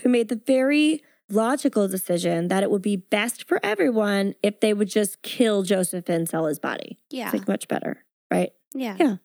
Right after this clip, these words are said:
Speaker 2: Save the masses.
Speaker 1: Exactly. They were, they were doing this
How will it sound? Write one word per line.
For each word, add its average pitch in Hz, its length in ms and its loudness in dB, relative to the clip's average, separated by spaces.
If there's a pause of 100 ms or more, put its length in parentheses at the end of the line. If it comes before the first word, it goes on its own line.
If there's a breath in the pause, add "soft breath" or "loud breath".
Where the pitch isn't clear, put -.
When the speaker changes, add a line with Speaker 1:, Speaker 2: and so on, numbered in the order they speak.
(100)
Speaker 2:
Save 240 380 -8
the 240 80 -2
masses. 196 720 -4 (160)
Speaker 1:
Exactly. 494 560 0
They 285 120 2
were, 415 160 0 (200)
they 330 160 4
were 403 100 2
doing 339 280 2
this 262 280 -2